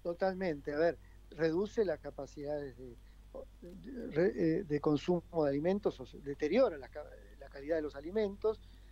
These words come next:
deteriora los servicios de salud o la atención de la salud, también deteriora la inversión en la educación, deteriora la inversión en materia de, de,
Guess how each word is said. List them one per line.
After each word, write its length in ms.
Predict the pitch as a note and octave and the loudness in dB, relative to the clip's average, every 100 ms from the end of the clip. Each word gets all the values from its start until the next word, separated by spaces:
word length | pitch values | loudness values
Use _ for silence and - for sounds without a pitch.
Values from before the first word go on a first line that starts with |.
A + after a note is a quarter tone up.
| - | -12
deteriora 640 | D3 D#3 D#3 E3+ A3+ A3 E3 | -8 -2 0 4 6 6 4
los 160 | C#3+ | 0
servicios 480 | - C3 D#3+ D#3+ C3+ | -10 -10 -8 -8 -8
de 80 | B2+ | -8
salud 420 | - C3+ G#3+ G#3+ | -6 -2 0 2
o 40 | D3+ | 0
la 80 | |
atención 340 | C3+ B2+ C#3 D3+ | -2 -8 -6 -6
de 80 | C3 | -6
la 100 | B2+ | -6
salud, 300 | C3+ A3 A#3 | -6 -4 -2
también 320 | D#3 D#3+ F3+ | 0 0 -2
deteriora 480 | D3+ C#3+ D#3 F3+ D#3 | -4 -4 0 2 0
la 80 | |
inversión 540 | C3+ C3+ C3 - A#3+ F#3 | -2 -6 -4 2 4 4
en 80 | C#3 | 0
la 60 | |
educación, 540 | C3+ D3+ D#3+ D3 D#3 F3+ - - - - - | -4 -6 -6 -6 -6 -8 -16 -20 -20 -20 -18
deteriora 760 | - - D3 - D#3 G3 G#3+ F3+ | -14 -4 -2 2 6 8 8 6
la 140 | D3+ | 4
inversión 560 | C#3+ D3 C#3+ - G3 F#3 | -2 -6 -6 -2 -2 -2
en 200 | D3+ C#3+ | -6 -8
materia 440 | C3+ D#3+ D#3+ D#3 | -8 -4 -4 -4
de, 320 | C3 C3 C3+ | -6 -10 -10
de, 240 | C3+ C3+ | -10 -12